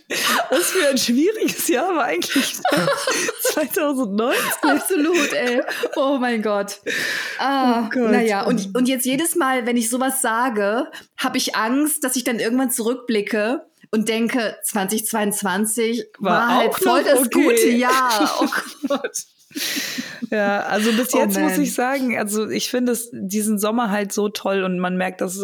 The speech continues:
Speaker 1: dass das auch wirklich mal nötig ist, aber irgendwie,
Speaker 2: Ja.
Speaker 1: ich weiß nicht, ob dir das auch schon geht, ich kneife halt schon so ein bisschen die Pobacken zusammen finden und denke so, „Okay, jetzt nimm das noch mal mit.“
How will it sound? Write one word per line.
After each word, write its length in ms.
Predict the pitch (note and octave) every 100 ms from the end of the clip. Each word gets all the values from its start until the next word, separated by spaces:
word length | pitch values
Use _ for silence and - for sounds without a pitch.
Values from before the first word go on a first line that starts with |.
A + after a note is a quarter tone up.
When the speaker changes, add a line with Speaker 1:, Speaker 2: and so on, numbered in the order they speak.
| G#3+
Speaker 1:
dass 180 | G3+ F#3+
das 140 | F#3 F#3
auch 160 | F3
wirklich 280 | F#3+ G3 F#3
mal 100 | F#3
nötig 320 | F#3 G3 -
ist, 140 | F#3+ F#3
aber 280 | F#3 F#3+
irgendwie, 520 | - A3+ A3 G#3+ G#3+ G#3+
Speaker 2:
Ja. 40 | - - - _
Speaker 1:
ich 100 | -
weiß 200 | G3+ G3+
nicht, 60 | G#3+
ob 60 | G3
dir 80 |
das 140 | G3+ F3+
auch 160 | G3+
schon 180 | G3+ G#3+
geht, 260 | G3+ G#3 G#3 - - -
ich 120 | F#3+
kneife 240 | - A3+ A3
halt 120 | A3
schon 120 | A3+
so 60 | G#3+
ein 80 | G#3
bisschen 220 | G#3+ G#3+
die 80 | G#3
Pobacken 440 | G#3+ G3+ G3+ G3
zusammen 400 | - G3 F#3+ G3
finden 400 | - F#3+ F#3 F3+
und 220 | F#3 F3+
denke 200 | F#3+ F#3
so, 140 | F3+ F#3
„Okay, 200 | F3+ G#3
jetzt 200 | F#3+ F#3
nimm 140 | G3
das 160 | G3+ F#3+
noch 100 | G3+
mal 160 | G3 F#3
mit.“ 480 | G3 C4 D4 -